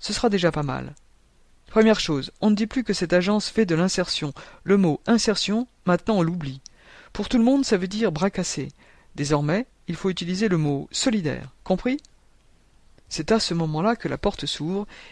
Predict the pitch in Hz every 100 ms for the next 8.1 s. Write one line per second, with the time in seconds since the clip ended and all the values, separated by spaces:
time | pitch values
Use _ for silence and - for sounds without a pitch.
0 | - 151 185 170 226 208 175 147 143 143
1 | 190 190 190 151 139 139 - 196 202 -
2 | - _ - 220 175 - 170 214 - 202
3 | 226 - 165 - 147 196 170 151 139 -
4 | 156 - - _ 156 175 151 - 147 135
5 | 131 127 123 - _ _ _ _ _ _
6 | - 151 151 - 185 202 175 156 151 -
7 | 175 156 - - - 160 196 165 139 143
8 | 143